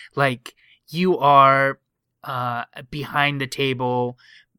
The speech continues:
taking the people's money for all these, like, expensive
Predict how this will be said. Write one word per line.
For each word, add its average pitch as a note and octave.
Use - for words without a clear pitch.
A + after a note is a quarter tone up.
taking C3+
the B2+
people's B2
money B2+
for B2
all A#2
these, A#2+
like, A2+
expensive B2+